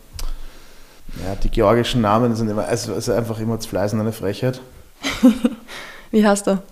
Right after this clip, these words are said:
Speaker 1: Er heißt Ilia Topuria.
Speaker 2: Ja, ich mein, was ist das für ein Name?
Speaker 1: Ja, also ist zu Fleiß. Da ist der Cyril Garnet mit seinem
Speaker 2: <laughs>
Speaker 1: unidentifizierbaren, vielleicht französischen Namen ja noch, äh,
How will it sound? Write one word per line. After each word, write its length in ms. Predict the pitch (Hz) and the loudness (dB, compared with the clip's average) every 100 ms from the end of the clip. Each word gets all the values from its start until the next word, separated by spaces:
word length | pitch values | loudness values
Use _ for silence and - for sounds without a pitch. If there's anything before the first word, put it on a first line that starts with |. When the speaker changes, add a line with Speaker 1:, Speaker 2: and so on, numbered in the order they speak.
| - | 2
Speaker 1:
Er 80 | |
heißt 280 | 127 131 - | 2 2 0
Ilia 260 | 143 143 131 | 4 6 6
Topuria. 720 | 139 123 - 117 107 98 95 92 - - - | 4 -4 0 0 0 -2 -4 -8 -16 -20 -14
Speaker 2:
Ja, 200 | 196 190 | -10 -8
ich 60 | 185 | -6
mein, 220 | 190 190 | -6 -8
was 140 | 196 | -10
ist 160 | 202 - | -10 -10
das 100 | 196 | -10
für 80 | 202 | -8
ein 60 | |
Name? 320 | 190 190 196 196 - | -8 -6 -8 -8 -4
Speaker 1:
Ja, 220 | 107 107 | 0 2
also 260 | 101 98 95 | 2 -2 -4
ist 600 | - - - - - - - - - - | -6 -8 -10 -12 -14 -16 -16 -14 -14 -12
zu 100 | - | -6
Fleiß. 440 | 95 92 92 - - - - | -4 -4 -6 -12 -10 -10 -4
Da 80 | 110 | -4
ist 120 | 104 | -2
der 60 | 110 | -4
Cyril 500 | 120 113 123 120 120 | 0 2 2 0 0
Garnet 380 | 107 107 110 | 0 2 0
mit 140 | 113 110 | 0 0
seinem 380 | 113 110 107 110 - - - - | -2 0 -2 -6 -12 -10 -2 4
Speaker 2:
<laughs> 400 | 294 - 262 294 | 4 6 4 4
Speaker 1:
unidentifizierbaren, 1000 | 127 123 117 - 123 117 123 113 117 113 | 4 4 2 -4 -8 0 2 4 4 2
vielleicht 340 | 120 107 107 | 2 2 2
französischen 520 | - 107 113 110 107 | -2 -2 -2 -2 -2
Namen 260 | 107 101 104 | 0 0 0
ja 80 | 104 | -2
noch, 280 | 101 101 - | -4 -4 -6
äh, 160 | 104 | -4